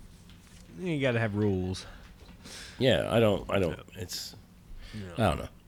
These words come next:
Speaker 2: That's my personal, personal taste on
Speaker 1: Preference.
Speaker 2: that.
Speaker 1: Right.
Speaker 2: Preference.
Speaker 1: Um, we, uh, what do we, I don't think I've got plans for, we're off from the workplace,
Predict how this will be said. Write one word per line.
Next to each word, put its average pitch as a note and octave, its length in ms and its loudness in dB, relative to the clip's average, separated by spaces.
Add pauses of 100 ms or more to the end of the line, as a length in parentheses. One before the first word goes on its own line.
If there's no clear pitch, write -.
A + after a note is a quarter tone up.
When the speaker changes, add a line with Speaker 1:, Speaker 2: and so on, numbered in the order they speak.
(400)
Speaker 2:
That's B2 180 8
my G2 140 8
personal, D#2 540 -2 (200)
personal - 320 -6
taste A2 340 0
on D#2 120 -2
Speaker 1:
Preference. D#2 200 -4
Speaker 2:
that. - 440 -14
Speaker 1:
Right. F#2 280 -10
Speaker 2:
Preference. E2 400 -6 (420)
Speaker 1:
Um, G2+ 440 -4 (540)
we, A2 260 -6
uh, F#2 260 -6 (1500)
what D#3+ 140 -4
do E3+ 80 0
we, G#2+ 300 -2 (520)
I C#3 60 -6
don't G3+ 240 -4
think G2+ 220 -4
I've A#2 200 -6
got F#2 240 -8
plans F3 680 -8
for, F2+ 380 -8 (1300)
we're A#2+ 220 0
off G2 240 0
from G#2+ 160 -6
the F#2 60 0
workplace, G2 800 -2